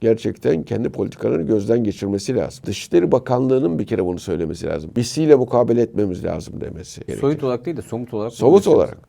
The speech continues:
Speaker 1: Aslında bunun bütün bu işlerle ilgilenen bakanlık Dışişleri Bakanlığı bu konularda.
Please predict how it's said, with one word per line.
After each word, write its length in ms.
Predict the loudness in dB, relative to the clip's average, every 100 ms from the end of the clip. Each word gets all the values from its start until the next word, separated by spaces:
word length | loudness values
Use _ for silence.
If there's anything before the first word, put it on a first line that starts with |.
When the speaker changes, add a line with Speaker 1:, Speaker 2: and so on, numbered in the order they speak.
| -18
Speaker 1:
Aslında 460 | -12 -6 0 0 -2 _ -8
bunun 300 | 0 2 4
bütün 640 | 0 -2 4 6 6 4 0
bu 260 | 0 0 -8 -8
işlerle 520 | -8 2 4 4 4
ilgilenen 460 | 2 2 2 2 0
bakanlık 640 | 0 2 2 2 -4 -6
Dışişleri 400 | -6 -4 -4 -2
Bakanlığı 420 | -4 -8 -8 -8
bu 60 | -8
konularda. 400 | -8 -10 -10 -12